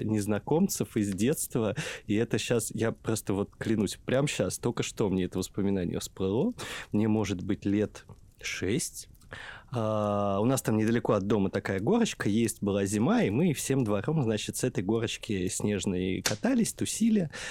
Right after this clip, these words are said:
А, и в какой-то момент я вижу, что из-за угла дома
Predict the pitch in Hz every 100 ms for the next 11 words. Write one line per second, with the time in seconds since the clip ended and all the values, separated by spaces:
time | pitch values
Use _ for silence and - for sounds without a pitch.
0 | - - - - - 110 113 110 107 107
1 | 101 90 - - - 143 143 135 135 -
2 | - - - 127 - 151 - 113 131 262
3 | 269 117 113 202 254 156 - 120 104 117
4 | 127 123 104 107 240 294 180